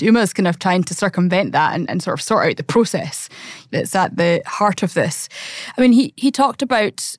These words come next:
the importance of getting that F D A approval. What for you, Lawrence, is the next proof point from here for Upside?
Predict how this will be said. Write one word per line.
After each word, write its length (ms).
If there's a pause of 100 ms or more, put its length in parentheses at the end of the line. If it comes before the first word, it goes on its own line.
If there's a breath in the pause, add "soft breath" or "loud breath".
(100)
the 180
importance 520
of 100
getting 340
that 340
F 240
D 300
A 120
approval. 560 (720 loud breath)
What 180
for 80
you, 140
Lawrence, 280
is 100
the 80
next 420
proof 200
point 300 (400)
from 180
here 260
for 200
Upside? 440